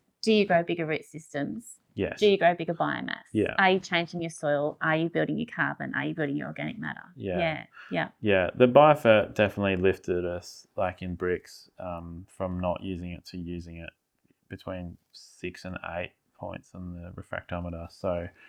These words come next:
Speaker 2: um, that was a pretty good indicator for me that it's doing something right, and I've obviously brewed it right, and, um, it has worked. Um, and that was just ba-, David's basic, um, multi-mineral peat recipe, I think. Um, we've done a,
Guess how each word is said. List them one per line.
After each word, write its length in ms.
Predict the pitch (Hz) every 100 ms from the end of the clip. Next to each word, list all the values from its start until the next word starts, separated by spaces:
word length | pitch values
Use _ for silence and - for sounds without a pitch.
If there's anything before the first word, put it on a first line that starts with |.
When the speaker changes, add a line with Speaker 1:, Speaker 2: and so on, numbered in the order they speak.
| - _ _ _ _ _ -
Speaker 2:
um, 340 | 98 90 85
that 160 | 101 107
was 120 | 98
a 60 | 90
pretty 260 | 104 95
good 200 | 90 87
indicator 440 | 87 87 90 90 87
for 120 | 92
me 240 | 90 85 80
that 260 | 80 - _ _ _ -
it's 160 | 107
doing 240 | - 90 87
something 340 | 90 - 90
right, 360 | 90 87 90 -
and 100 | 92
I've 180 | 90 - _
obviously 400 | 104 101 90 90
brewed 320 | 82 90 92
it 80 | 85
right, 320 | 87 92 110 -
and, 260 | 95 92 - _ -
um, 300 | 92 87 85
it 140 | 92
has 240 | 95 95 90
worked. 460 | 90 87 85 - _ _
Um, 320 | 92 87 85 87
and 100 | 101
that 100 | 104
was 100 | 95
just 220 | 104 -
ba-, 220 | 87 - -
David's 420 | 92 90 90 85
basic, 440 | _ 85 85 90 _ -
um, 360 | 85 82 80 101 _ _ _ _ _ _ _ _ -
multi-mineral 600 | 92 90 90 87 87 82 _ _
peat 300 | - 90 95 - _ -
recipe, 440 | 95 - - -
I 80 | 92
think. 200 | 98 95 _ -
Um, 340 | 92 87 87 _ _ - _ _
we've 120 | 92 90
done 200 | 92 87
a, 240 | 85